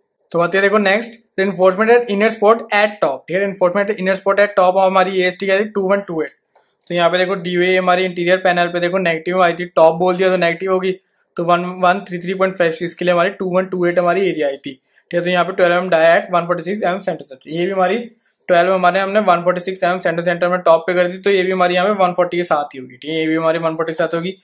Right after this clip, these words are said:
और कहाँ पे हुई ये देखो, कॉलम स्ट्रिप पर ही हुई है, तो सारी ये हमारी है, सारी इसमें ही आ गई, ठीक है, ये सारी चीजें इधर भी है, ये सारी चीजें इधर भी आएंगी,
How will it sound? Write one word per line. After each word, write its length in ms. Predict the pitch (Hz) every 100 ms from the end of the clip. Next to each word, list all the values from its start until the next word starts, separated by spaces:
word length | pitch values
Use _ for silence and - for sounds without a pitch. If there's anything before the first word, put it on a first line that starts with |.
| _ _ -
और 60 | 165
कहाँ 200 | 175 170
पे 120 | 170
हुई 120 | 185 190
ये 120 | 185
देखो, 240 | 185 185 208
कॉलम 300 | - 170 185
स्ट्रिप 280 | - 185 185
पर 100 | 196
ही 80 | 190
हुई 100 | 160
है, 80 | 156
तो 80 | 180
सारी 320 | 190 196 214
ये 100 | 214
हमारी 320 | 202 185 175
है, 160 | 175 175
सारी 340 | 175 160 165
इसमें 240 | 160 - 170
ही 60 | 160
आ 100 | 127
गई, 80 | 123
ठीक 160 | 156
है, 60 | 180
ये 320 | 196 _ 180
सारी 180 | 170 170
चीजें 200 | 170 185
इधर 200 | 165 160
भी 140 | 160
है, 100 | 151
ये 480 | 127 _ _ _ -
सारी 240 | 170 170 175
चीजें 240 | 175 185
इधर 200 | 175 156
भी 100 | 156
आएंगी, 340 | 156 151 160